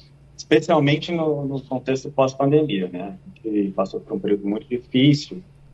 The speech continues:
em que essa questão, é, enfim, se generalizou, né, um, em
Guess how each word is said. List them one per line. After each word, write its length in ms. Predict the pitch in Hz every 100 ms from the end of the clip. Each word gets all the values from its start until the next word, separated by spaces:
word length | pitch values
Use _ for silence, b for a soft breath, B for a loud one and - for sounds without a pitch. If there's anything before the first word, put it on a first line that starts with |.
| -
em 80 | 95
que 80 | 92
essa 220 | 101 113
questão, 880 | - 113 - 107 110 113 113 107 104 95 90 -
é, 300 | 98 90 -
enfim, 220 | - - -
se 160 | - 98
generalizou, 800 | 101 117 120 117 98 117 131 110
né, 240 | 110 104
um, 160 | 98 90 92 92 -
em 60 | -